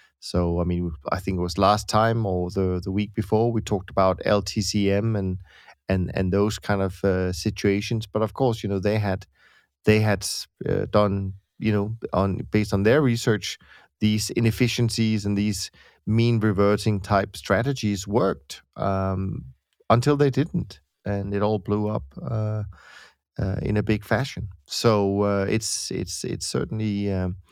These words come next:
it's certainly dangerous, but it just doesn't feel so, uh, nice to be doing what we do, uh, to be, uh, buying the highs and selling the lows. It just,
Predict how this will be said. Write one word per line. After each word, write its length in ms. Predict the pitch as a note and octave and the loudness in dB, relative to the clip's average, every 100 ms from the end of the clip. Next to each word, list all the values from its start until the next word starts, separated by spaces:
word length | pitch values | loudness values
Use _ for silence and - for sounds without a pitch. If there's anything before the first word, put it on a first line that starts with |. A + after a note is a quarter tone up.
| - - - - - - | -20 -18 -16 -16 -4 0
it's 140 | C3+ | 4
certainly 280 | F3+ F#3+ F#3 | 4 6 4
dangerous, 600 | D3+ D3+ A3 - G3+ - | 4 4 2 2 0 2
but 200 | - C3 | 2 2
it 140 | B2+ | 4
just 240 | - C3 - | 2 2 2
doesn't 280 | C3 D3 | 0 0
feel 340 | C3+ - C#3 C3 | -4 0 0 0
so, 520 | - B2+ B2 A#2+ A#2+ | 0 2 2 2 2
uh, 380 | A2+ G#2+ G#2+ G#2 | 4 4 2 0
nice 420 | G#2+ G#2 C#3 C#3 | 0 0 -2 -4
to 160 | - B2+ | -4 -2
be 320 | A2+ A2 A2+ | 0 2 0
doing 320 | A2 A#2 B2 | 2 2 2
what 160 | A#2+ A#2 | -2 -2
we 160 | A2+ C#3 | -2 0
do, 240 | A#2 F2+ - _ _ _ | 0 -2 -8 _ _ _
uh, 440 | G2+ G2 F#2+ F#2 F#2+ F#2 | -4 -2 0 -2 -4 -6
to 180 | - | -8
be, 480 | F#2+ G2+ G2 F#2+ F#2+ | -6 -4 -2 -2 0
uh, 220 | F#2 F#2 | 0 -2
buying 540 | F#2 G#2 B2+ D3 B2+ F#2 | 0 2 2 2 -2 0
the 120 | G2+ | 0
highs 500 | F#2 F2 F2 F#2+ F2+ - | 2 2 2 -2 -4 -6
and 120 | - | -4
selling 440 | - D#3+ C#3 G#2 | 2 2 4 0
the 120 | F#2 | 0
lows. 440 | F#2+ F#2+ G2 G2+ - | 0 0 -2 -6 -10
It 80 | F3+ | -8
just, 220 | - - | -8 -10